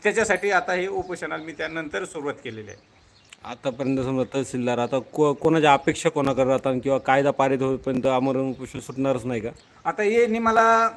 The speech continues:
Speaker 1: ह्या मंत्री यांनी, तहसीलदारांनी यांनी सांगितले मला, "हे आपल्या हातात नाही, हे कारण वर,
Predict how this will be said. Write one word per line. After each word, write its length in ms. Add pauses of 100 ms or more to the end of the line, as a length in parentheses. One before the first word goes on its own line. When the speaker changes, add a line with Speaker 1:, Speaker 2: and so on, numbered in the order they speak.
(120)
Speaker 1:
ह्या 340
मंत्री 500
यांनी, 320
तहसीलदारांनी 720
यांनी 180
सांगितले 360
मला, 300 (420)
"हे 60
आपल्या 300
हातात 260
नाही, 200 (480)
हे 160
कारण 400
वर, 180